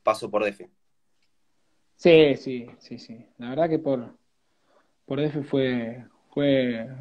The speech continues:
Speaker 2: pasé, la pasé muy bien, la verdad. Él, él siempre lo dije, eh, y la verdad que es un club que, que me sentí muy cómodo, a, a, y la verdad que, bueno, también me tocó un grupo, un grupo bueno, que siempre tira para adelante, que eso,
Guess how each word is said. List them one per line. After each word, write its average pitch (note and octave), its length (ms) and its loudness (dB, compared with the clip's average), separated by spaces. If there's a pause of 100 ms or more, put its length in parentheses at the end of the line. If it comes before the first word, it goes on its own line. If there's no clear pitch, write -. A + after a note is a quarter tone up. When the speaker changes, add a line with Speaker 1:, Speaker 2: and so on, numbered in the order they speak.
Speaker 2:
pasé, C#3 220 -4
la E3 140 6
pasé E3 200 4
muy G3 140 4
bien, F#3+ 200 6
la B2 60 -2
verdad. C#3+ 360 0
Él, C3+ 140 -2
él C#3 220 -4
siempre F3 340 6
lo D3+ 120 10
dije, E3+ 520 6 (120)
eh, B2+ 520 -8 (800)
y A#2+ 540 -4
la B2+ 140 -4
verdad D3+ 220 2
que D3+ 80 2
es C#3+ 60 2
un C#3+ 100 4
club C#3+ 300 4
que, A2+ 540 -8 (1080)
que B2 420 0
me A#2+ 120 -4
sentí C#3 260 -2
muy E3 160 2
cómodo, F#3 640 6
a, C3 140 0 (540)
a, A#2+ 100 -20
y - 760 -18
la C3 100 -4
verdad D#3 180 2
que, D#3+ 60 4
bueno, D#3 200 8
también E3+ 240 0
me D#3 60 0
tocó C3+ 160 0
un C3+ 100 2
grupo, C#3 280 2
un A#2 280 -2
grupo C#3 260 0
bueno, D#3+ 520 6
que B2 160 -8
siempre D3 320 2
tira C#3+ 220 8
para C3 100 2
adelante, D3 340 0
que C3+ 80 -6
eso, B2+ 220 -12